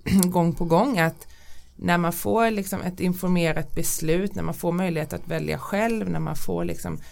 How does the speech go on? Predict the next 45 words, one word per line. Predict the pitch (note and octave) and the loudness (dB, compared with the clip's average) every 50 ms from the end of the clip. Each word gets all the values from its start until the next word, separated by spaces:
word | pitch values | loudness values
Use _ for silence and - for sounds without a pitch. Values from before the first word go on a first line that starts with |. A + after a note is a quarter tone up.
| - - - - - - - - | -18 -18 -20 -20 -18 -18 -18 -8
ett | - E3+ - - | -8 -8 -4 -2
stöd | - - - - - G#3 G#3+ A#3+ C4 C4 A#3 G3+ | 0 0 0 0 2 2 4 4 4 2 2 0
i | F3 | -2
ett | - - | 0 0
återvändande, | G3 F3+ E3 - - - D#3 D3+ D#3 D#3 D#3 D#3+ D#3 D#3+ | 0 -2 -2 -2 -2 -2 -2 0 0 0 -2 -2 -2 -2
så | D#3 - | -4 -4
ökar | - - G#3+ G3 E3 C3 - - | -2 0 0 0 0 0 -2 -4
också | C4+ C#4 - - | -4 -4 -2 -2
möjligheterna | G3 F#3+ F3+ E3+ F2 F2 E2+ - - - - - E2+ E2 E2+ | 0 0 0 0 -2 -4 -4 -4 -6 -6 -4 -4 -4 -4 -4
till | - - F2 E2+ | -4 -4 -4 -4
att | D#2 - - | -4 -6 -8
man | - C3+ | -10 -8
faktiskt | - C3+ C3+ - - - | -10 -10 -10 -10 -10 -8
återvänder | - D#3+ - - - E3 F3 F#3 G3+ | -8 -8 -10 -8 -8 -8 -6 -6 -8
i | G3 | -8
slutändan. | - - G#3 F#3+ F#3 - - D#3+ D#3+ D#3 D#3+ D#3 - - - - - - - - | -8 -10 -10 -10 -8 -8 -8 -8 -6 -6 -8 -8 -10 -14 -20 -20 -20 -20 -20 -16
Men, | - - F#3+ F#3 F#3 - | -8 -4 -2 0 0 -2
eh, | - - F#3 F3+ F3+ F3 F3 F3 - F#2+ - F#3+ | -2 0 2 2 2 2 2 0 -2 -4 -6 -6
hur, | E3 F#3+ G#3+ G#3 | -4 -4 -6 -4
hur | - G3+ G#3+ | -4 -6 -4
tänker | G#3 - A3+ G3 F3 F3 - G#3+ | -2 -2 0 0 0 -2 -4 -4
du | G#3+ B3+ B3 | -6 -6 -6
kring | - - - G#3 F3+ E3+ E3 | -6 -4 -2 -2 0 -2 -2
hur | E3 E3 | -4 -4
ett | E3+ - | -4 -4
återvändandearbete | F3 E3+ - E3+ E3 D#3+ D#3+ D#3+ D#3+ E3 D#3+ D#3+ D#3+ E3 D#3+ D3+ - - E3+ | -6 -6 -6 -6 -6 -6 -6 -4 -4 -4 -6 -6 -6 -6 -6 -6 -6 -4 -4
s-, | D#3+ D#3+ - - - - - - | -4 -4 -6 -8 -12 -14 -16 -14
ska | - - - - - F#3+ F3 F3 | -12 -12 -12 -4 -2 -2 0 0
se | - - F#3 | 0 -2 -2
ut | - A3+ C4 C#4 C#4+ - - | -2 -2 -2 -4 -6 -8 -4
då, | - - | -2 -2
om | D#3 D3 D3+ | 0 0 0
man | D#3 D3+ D#3 | -2 -2 -4
ska, | - - - - F2 F2 F2+ | -6 -6 -4 -4 -2 -2 -4
om, | - - - - F#3 - - | -4 -6 -8 -6 -6 -6 -4
om, | - E3+ F3 E3 E3+ - - | -4 -4 -4 -4 -4 -6 -4
om | - F3 F3 E3+ E3 | -4 -2 -2 -2 -2
du | D#3+ E3 | -2 -2
menar | D#3+ F3 E3+ D#3+ D3+ D3+ | -2 -2 0 0 0 -2
att | D3 - | -2 -4
det | - | -6
inte | D#3+ D#3 - | -8 -6 -4
har | D#3 D3+ | -4 -4
fungerat | - - D#3+ D3+ D#3 D3 - - | -4 -4 -4 -4 -4 -4 -4 -6
som | - E3 E3+ | -8 -8 -8